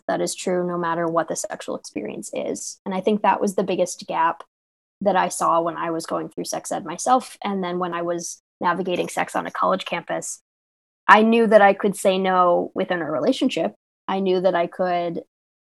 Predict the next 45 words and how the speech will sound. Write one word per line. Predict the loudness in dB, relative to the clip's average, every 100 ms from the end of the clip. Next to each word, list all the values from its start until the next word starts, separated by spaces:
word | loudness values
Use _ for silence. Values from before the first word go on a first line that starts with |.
| _ 0
ask | 0 0 -2
somebody | 0 2 2 0
to | -4
treat | -4 -2
me | 0
better | 0 -2
within | -4 -6
a | -6
relationship, | -4 -4 -4 -4 -2 -4 -8 _
but | -4 -4 -4 0
I | 2
didn't | 4 2
know | 0
how | -4 -6
to | -6
say | -6 -4
that | -4 -6
to | -6
a | -6
random | -6 -6 -6 -8
hookup. | -6 -6 -6 -12 _
I | -4
didn't | -2 -4
understand | -4 -6 -2 -2 0
that | -4
I | -4
could | -6
say, | -4 0 2 0 -4 -10 _ _ _ _ _ 2
"Hey, | 4
we | 4 4
had | 0 -2
sex | -4 -2 -2
last | -2 -2
night | -4 -4 -4
and | -6 -2 0
you | 0
ignoring | 0 -2 -4 -4
me | -6
now | -6 -8 -8
makes | -2 -2 -2 -2
you | 0
kind | 4 4
of | 4
a | 2
jerk." | 0 0